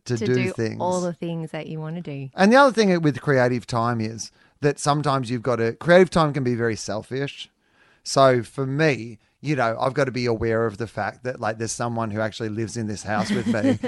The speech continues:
Speaker 2: <laughs>
Speaker 1: who would like to have a conversation with me that perhaps, you
Speaker 2: Yeah.
Speaker 1: know, I shouldn't be having eight conversations out the back of the house and,
Speaker 2: <laughs> Yeah.
Speaker 1: and not having a couple inside the actual house.
Speaker 2: Yeah, that's probably a fair enough point. I live with someone who's very much like that. I have to remind him that he's actually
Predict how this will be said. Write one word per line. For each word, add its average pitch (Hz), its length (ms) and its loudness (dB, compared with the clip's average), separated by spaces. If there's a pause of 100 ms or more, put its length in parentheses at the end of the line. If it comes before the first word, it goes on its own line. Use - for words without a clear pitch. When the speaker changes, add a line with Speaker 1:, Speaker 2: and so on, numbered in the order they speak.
(140)
Speaker 2:
<laughs> - 40 -20
Speaker 1:
who 135 160 2
would 120 120 0
like 120 200 2
to 123 60 -4
have 120 100 0
a 120 60 -4
conversation 117 680 0
with 113 220 -2
me 117 280 -4
that 120 220 -4
perhaps, 123 340 -2
you 127 120 -2
Speaker 2:
Yeah. 113 80 2
Speaker 1:
know, 110 100 2
I 110 80 0
shouldn't 123 240 -4
be 120 80 -2
having 113 240 -4
eight 120 220 -2
conversations 117 680 -4
out 113 160 -2
the 113 80 -10
back 110 220 -4
of 123 60 -6
the 117 100 -2
house 107 380 -2
and, 226 180 4
Speaker 2:
<laughs> 302 180 2
Yeah. 233 220 -2
Speaker 1:
and 180 180 6
not 165 220 6
having 143 260 2
a 143 100 0
couple 143 360 4
inside 143 480 0
the 147 120 0
actual 151 280 2
house. 202 480 0 (100)
Speaker 2:
Yeah, 247 280 4
that's 571 300 2
probably 539 400 2
a 359 40 -4
fair 202 240 2
enough 185 240 0
point. 185 240 0
I 202 100 2
live 190 220 -2
with 196 140 -4
someone 170 280 -2
who's 180 160 -4
very 160 220 -4
much 156 240 -8
like 147 160 -8
that. 156 100 -6
I 170 40 -6
have 185 220 -4
to 185 100 -6
remind 160 520 -6
him 151 180 -12
that 147 120 -12
he's 170 160 -8
actually 147 580 -12